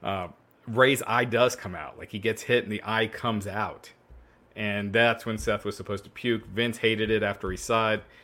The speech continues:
and they cut it out. But, uh, <laughs> yeah, <laughs> there was actually a, a, a chunk there that was, uh, edited.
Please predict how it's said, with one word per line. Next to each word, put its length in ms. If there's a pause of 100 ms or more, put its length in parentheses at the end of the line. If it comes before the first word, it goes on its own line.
(140)
and 140
they 80
cut 240
it 80
out. 240 (200)
But, 280
uh, 220 (760)
<laughs> 60 (460)
yeah, 220 (300)
<laughs> 260
there 180
was 140
actually 460 (420)
a, 80
a, 360
a 40
chunk 380
there 160
that 180
was, 220
uh, 220
edited. 340